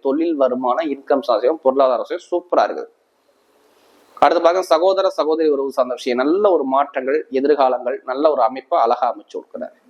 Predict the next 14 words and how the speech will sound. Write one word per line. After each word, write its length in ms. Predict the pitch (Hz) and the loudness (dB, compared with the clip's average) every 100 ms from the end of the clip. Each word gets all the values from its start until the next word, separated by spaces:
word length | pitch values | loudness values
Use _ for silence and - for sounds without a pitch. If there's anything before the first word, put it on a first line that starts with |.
| _ _ _ _ _ _ _ _ | _ _ _ _ _ _ _ _
டாக்குமெண்ட், 520 | 151 151 151 135 127 139 | 0 2 2 2 4 4
அந்த 140 | 127 131 | 4 2
வழக்கு 300 | 135 - 135 | 0 -2 -6
பிரச்சனை, 340 | 123 - 127 131 | -8 -8 -6 0
கோர்ட்டு 280 | 147 143 127 | 0 0 -2
கேஸ் 220 | 120 120 113 | -2 -4 -6
பிரச்சனை, 320 | 113 123 131 | -2 0 2
நிறைய 300 | 127 175 180 | 2 4 4
பேர் 160 | 170 139 | 4 2
அலைஞ்சுக்கிட்டு 340 | 135 131 123 | 0 -6 -8
இருக்கீங்களா 300 | 113 113 113 - | -6 -4 -2 -2
சிம்மராசி? 440 | 123 123 104 107 | 0 0 2 2
அலைஞ்சிங்களா, 420 | 127 147 147 233 302 | 0 0 0 0 0
அலையலையா? 420 | - 104 - | -2 -6 -14